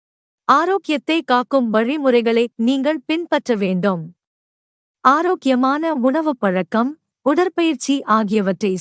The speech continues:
சரியாக பின்பற்றுவது அவசியம் யூர். பயணங்கள். இன்றைய நாள் பயணங்கள் உங்களுக்கு புதிய அனுபவங்களை தரலாம், ஆனால் அவற்றில் சில சவால்களும் எதிர்கொள்ள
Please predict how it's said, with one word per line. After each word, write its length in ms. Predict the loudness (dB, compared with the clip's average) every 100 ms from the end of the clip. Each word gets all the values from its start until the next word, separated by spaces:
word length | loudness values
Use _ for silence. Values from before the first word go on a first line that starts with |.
| -2
சரியாக 520 | 0 0 -2 -2 -4 0
பின்பற்றுவது 680 | -2 0 -2 -2 -2 0 0 -2 0
அவசியம் 480 | 0 0 0 0 0 0
யூர். 200 | -2 -4 _ _ 0
பயணங்கள். 560 | 2 2 0 0 -4 -6 _ _ _
இன்றைய 340 | -2 0 0 0
நாள் 260 | 0 -2 0
பயணங்கள் 560 | 0 2 0 0 -2 -2 0
உங்களுக்கு 460 | 2 2 0 -2 -6 -4
புதிய 440 | -4 0 2 2 0
அனுபவங்களை 580 | 0 0 0 0 0 0 0
தரலாம், 420 | -2 0 -2 -4 -12 _ _ _ _ _ _ _ _ -2
ஆனால் 400 | 0 2 -2 -4 -10 _ _
அவற்றில் 520 | 0 2 -2 -2 -2 -2
சில 300 | -2 -2 -2 -2
சவால்களும் 680 | 0 2 2 0 0 -4 0 0
எதிர்கொள்ள 480 | 2 0 0 0 0